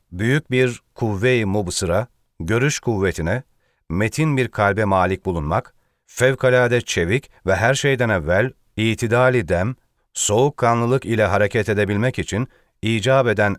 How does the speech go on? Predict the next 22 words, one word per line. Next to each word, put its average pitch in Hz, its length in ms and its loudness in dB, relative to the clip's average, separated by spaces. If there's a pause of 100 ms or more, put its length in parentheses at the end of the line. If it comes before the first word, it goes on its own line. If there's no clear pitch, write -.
evsafı 98 580 0
haiz 101 640 0
bulunmak 92 420 -2
icap 90 420 -2
eder. 76 340 -6 (480)
Bir 101 200 0
müddetten 131 640 0
beri 120 200 0
şehrimizde 113 640 0
bulunmakta 113 500 0
olan 120 320 0 (300)
Fransız 123 540 -2
tayyarecilerinden 104 1160 0
Monsieur 101 600 -2
Belerio, 101 540 0 (540)
dün 135 300 0 (220)
Maa 95 580 2
ile 92 260 0
Köstence'ye 98 920 -2
azimet 92 520 -2
etmiştir. - 560 -8 (520)
İkdam, 87 500 -2